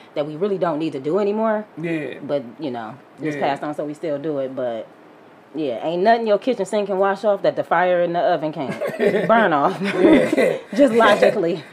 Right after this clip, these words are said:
Speaker 2: Yeah,
Speaker 1: I'ma
Speaker 2: for
Speaker 1: say
Speaker 2: sure.
Speaker 1: that.
Speaker 2: No, for sure, yeah. So, with the business, what's some, um, <clears throat> what's,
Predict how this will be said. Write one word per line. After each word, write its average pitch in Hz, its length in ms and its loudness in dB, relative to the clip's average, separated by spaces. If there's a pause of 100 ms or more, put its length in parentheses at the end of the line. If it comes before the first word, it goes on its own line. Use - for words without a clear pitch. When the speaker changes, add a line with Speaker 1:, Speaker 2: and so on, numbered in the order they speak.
Speaker 2:
Yeah, 180 200 4
Speaker 1:
I'ma - 100 6
Speaker 2:
for 269 120 2
Speaker 1:
say 254 80 6
Speaker 2:
sure. 202 80 8
Speaker 1:
that. 165 240 6
Speaker 2:
No, 160 140 4
for 190 100 0
sure, 202 240 2
yeah. 175 300 -2 (360)
So, - 220 -8 (240)
with 175 140 -2
the 170 80 -2
business, 202 320 2
what's 190 200 0
some, 190 120 -6
um, 185 300 -2
<clears throat> - 400 0
what's, 196 220 0